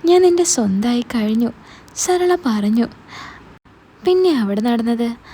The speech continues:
അവരുടെ രണ്ടുപേരുടെയും മത്സരമായിരുന്നു. രണ്ടുപേരും ആ മത്സരത്തിൽ വിജയിക്കുകയും ചെയ്തു. അപ്പോൾ ഈ കഥയുടെ ബാക്കി എന്താണെന്ന് അറിയാൻ നിങ്ങൾക്ക് ആഗ്രഹമുണ്ടെങ്കിൽ താഴെയുള്ള കമന്റ് ബോക്സ്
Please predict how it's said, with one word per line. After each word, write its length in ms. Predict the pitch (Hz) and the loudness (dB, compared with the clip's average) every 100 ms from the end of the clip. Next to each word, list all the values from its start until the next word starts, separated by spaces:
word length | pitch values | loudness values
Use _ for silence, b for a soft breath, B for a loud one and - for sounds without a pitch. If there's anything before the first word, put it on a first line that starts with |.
| B - | B -6
അവരുടെ 380 | 208 208 202 190 | -2 0 0 -2
രണ്ടുപേരുടെയും 680 | 214 240 233 240 233 233 240 214 | -2 0 0 0 0 -2 -2 0
മത്സരമായിരുന്നു. 920 | 214 196 190 208 240 247 240 226 226 B B B B B - | 0 0 -2 -2 -2 -2 -2 -2 -4 B B B B B -4
രണ്ടുപേരും 580 | 349 359 359 320 302 302 - 359 | 0 2 2 0 0 -4 -4 0
ആ 60 | 370 | 2
മത്സരത്തിൽ 680 | 320 214 - - 233 - 240 - | 2 -2 -4 -6 -4 -4 -6 -2
വിജയിക്കുകയും 640 | 214 202 196 190 - 220 | 0 0 -2 -2 -2 -2
ചെയ്തു. 320 | 254 247 226 - - - - - - - B B B B B - | -2 -4 -4 -8 -14 -20 -20 -20 -20 -20 B B B B B -6
അപ്പോൾ 220 | 392 392 349 | -2 0 2
ഈ 120 | 208 | 0
കഥയുടെ 380 | 202 262 247 247 | -2 -2 0 0
ബാക്കി 420 | 240 220 196 - | -2 -4 -4 -4
എന്താണെന്ന് 340 | 254 240 240 240 240 - | -2 -2 -2 -4 -6 -4
അറിയാൻ 320 | 214 208 208 | -2 0 -2
നിങ്ങൾക്ക് 380 | 220 233 247 247 | 0 0 -2 -2
ആഗ്രഹമുണ്ടെങ്കിൽ 760 | 220 208 208 233 240 214 214 285 B B B B | -2 -2 -4 -2 -2 -2 -4 -6 B B B B
താഴെയുള്ള 440 | 339 349 349 339 339 | 0 2 2 2 0
കമന്റ് 460 | - 208 202 220 | -2 -2 0 -2
ബോക്സ് 340 | 240 226 - | -2 -6 -6